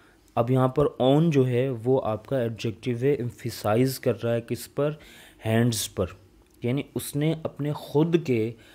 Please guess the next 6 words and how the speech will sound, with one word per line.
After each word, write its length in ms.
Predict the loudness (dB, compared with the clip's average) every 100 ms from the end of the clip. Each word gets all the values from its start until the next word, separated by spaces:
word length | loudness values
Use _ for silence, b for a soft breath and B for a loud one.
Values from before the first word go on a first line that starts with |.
| b b
हाथों 380 | -2 -2 -2
से, 300 | -4 -4 -8 -12 _ _ _ -8
ठीक 180 | -6 -6
है। 140 | -8 -10 b b b 0
तो 280 | 4 6 4
यहाँ 260 | 2 0